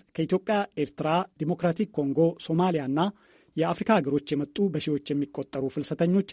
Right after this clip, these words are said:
ተጠቃሚ ለመሆን በመታደላቸው በጣም ተደስተናል ብለዋል። በዲሞክራቲክ ኮንጎ ነገ ጉብኝት ያደርጋሉ የተባሉትን የካቶሊኩን ሊቀ ጳጳስ አቡነ ፍራንሲስን ለመቀበል ትናንት እሁድ የመጨረሻዎቹ ዝግጅቶች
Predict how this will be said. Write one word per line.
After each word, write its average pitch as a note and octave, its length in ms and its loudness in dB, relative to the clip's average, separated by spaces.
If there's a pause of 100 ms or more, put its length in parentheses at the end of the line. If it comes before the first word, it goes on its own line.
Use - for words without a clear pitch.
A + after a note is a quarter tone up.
ተጠቃሚ D#3+ 540 -4
ለመሆን D3+ 320 0 (100)
በመታደላቸው F#3 840 2 (360)
በጣም D#3+ 320 -2 (120)
ተደስተናል D3 680 -4
ብለዋል። D3 500 0 (920)
በዲሞክራቲክ F#3 800 4
ኮንጎ D#3 280 2 (120)
ነገ D#3 280 2
ጉብኝት D3+ 440 0
ያደርጋሉ C#3 540 -4
የተባሉትን D3 640 -2
የካቶሊኩን D3 720 -2
ሊቀ D#3+ 180 -4
ጳጳስ F3 460 -4
አቡነ C#3 280 -6
ፍራንሲስን C#3+ 540 -4
ለመቀበል F3 560 0
ትናንት G3 380 0
እሁድ F#3+ 260 4
የመጨረሻዎቹ D#3 880 -2
ዝግጅቶች D#3+ 500 -2